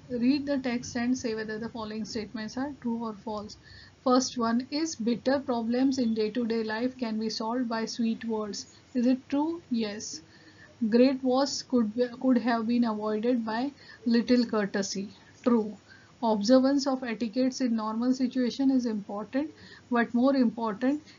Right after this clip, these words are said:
is their observance with the situation if adverse. It is again true. Words like please and thank you help us in making our passage through life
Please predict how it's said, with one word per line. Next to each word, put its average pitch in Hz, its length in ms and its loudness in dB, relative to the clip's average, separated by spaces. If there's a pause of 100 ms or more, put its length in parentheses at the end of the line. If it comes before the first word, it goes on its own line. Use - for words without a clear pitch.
(140)
is 233 200 0
their 233 320 0
observance 233 720 -2
with 226 200 -2
the 247 100 2
situation 247 720 -2
if 247 160 0 (160)
adverse. 226 640 -8 (520)
It 226 160 -4
is 247 160 2
again 220 400 0
true. 311 240 -2 (1400)
Words 240 360 0
like 254 240 -2
please 247 240 0
and 247 200 2
thank 247 280 -2
you 285 100 -2
help 247 280 -2
us 247 200 0
in 254 100 4
making 240 320 0
our 240 140 -2
passage 247 520 -2
through 269 340 2 (340)
life 240 400 2